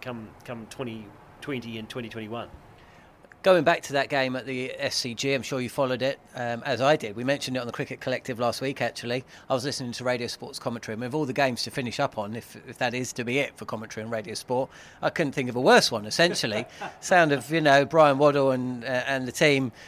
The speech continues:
Speaker 2: uh, commentating to silence, i-, in essence. But listening to what Tim Bostock had to say, chief executive at Durham, and, and James Franklin and Marcus North, and listening to what and reading what the E C B back home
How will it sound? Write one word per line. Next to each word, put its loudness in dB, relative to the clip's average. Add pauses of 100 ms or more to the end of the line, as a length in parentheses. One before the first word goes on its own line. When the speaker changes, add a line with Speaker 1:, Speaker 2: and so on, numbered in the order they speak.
(180)
Speaker 2:
uh, 4
commentating 2 (640)
to 2
silence, 2 (160)
i-, -12
in 0
essence. 0
But 2 (460)
listening 2
to 0
what 2
Tim -2
Bostock 0
had -2
to -8
say, 0 (320)
chief -6
executive -6
at -8
Durham, 2
and, -10 (240)
and -16
James 0
Franklin -2
and -4
Marcus -2
North, -2 (240)
and 4
listening 2
to 2
what 6
and -4
reading 2
what -2
the -6
E -4
C -6
B 0
back -2
home 2